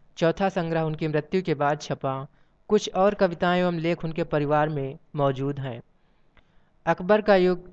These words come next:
भारतीय जीवन में महान परिवर्तनों का युग था और उनका बड़प्पन यह था कि उन्होंने अपने समय के विभिन्न प्रकार के संघर्षों को चेतनापूर्वक समझने की चेष्टा की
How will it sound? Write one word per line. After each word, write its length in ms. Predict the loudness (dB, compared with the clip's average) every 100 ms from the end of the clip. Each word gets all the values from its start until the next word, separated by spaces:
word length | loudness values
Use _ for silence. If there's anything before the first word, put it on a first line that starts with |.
| -20 -10
भारतीय 520 | 2 4 4 2 0
जीवन 340 | 0 2 0 0
में 300 | 0 -2 -6 _ _ _ -4
महान 440 | -2 2 2 0
परिवर्तनों 600 | 2 4 4 2 2 0
का 140 | 2 2
युग 180 | 0
था 420 | -4 -2 -2 -2 -8 -18 -2
और 260 | 0 2 0
उनका 500 | -6 0 2 2 -2 _ _ -2
बड़प्पन 360 | 2 2 2 2
यह 220 | 2 2
था 160 | 2 0
कि 160 | 2
उन्होंने 320 | 0 2 2
अपने 240 | 0 0 -2
समय 300 | 0 0 0
के 160 | 0
विभिन्न 340 | -2 -2 0 -2
प्रकार 380 | -2 0 0 0
के 140 | -4
संघर्षों 560 | -2 -2 0 0 -2 0
को 280 | 0 -2 -4 -14 -14 0
चेतनापूर्वक 760 | 2 2 2 0 0 0 0 -2
समझने 440 | -2 -2 -2 -4
की 120 | -6
चेष्टा 480 | -6 -2 -2 0 0
की 320 | 0 -8 -8